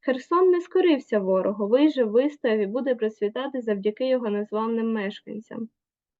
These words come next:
Висновки. Дослідивши ставлення жителів міста Херсон до окупантів, ми можемо зробити наступні висновки.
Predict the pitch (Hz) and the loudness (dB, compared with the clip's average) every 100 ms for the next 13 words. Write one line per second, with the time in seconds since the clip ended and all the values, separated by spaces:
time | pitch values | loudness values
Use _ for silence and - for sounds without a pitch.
0 | _ _ _ _ _ 247 262 220 - 214 | _ _ _ _ _ 2 4 4 0 -12
1 | - - 226 _ _ _ _ - 240 254 | -12 -18 -18 _ _ _ _ -4 -2 0
2 | 285 302 415 453 311 - 294 302 277 247 | 0 4 4 4 -2 2 2 4 2 0
3 | 254 269 254 233 240 254 - 240 240 226 | -2 -4 0 0 0 -2 -4 -10 -10 -6
4 | 262 254 226 220 214 214 294 339 262 233 | -2 0 2 0 -2 -2 -2 0 0 0
5 | 254 240 285 285 247 233 214 220 247 247 | 0 0 -2 -2 -4 -4 -4 -2 -2 -2
6 | 220 220 247 233 247 233 208 - 208 214 | -6 -4 -6 -2 -2 0 -2 -4 -16 -16
7 | - | -18